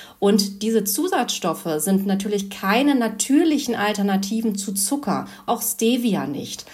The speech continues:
Auch wenn dort viel mit pflanzlichem Ursprung geworben wird, sind sie ja trotzdem einfach technologisch aufwendig hergestellt worden.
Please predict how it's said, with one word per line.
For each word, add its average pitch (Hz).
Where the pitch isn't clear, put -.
Auch 190
wenn 240
dort 233
viel 262
mit 240
pflanzlichem 233
Ursprung 233
geworben 175
wird, 196
sind 247
sie 240
ja 226
trotzdem 247
einfach 202
technologisch 226
aufwendig 220
hergestellt 226
worden. -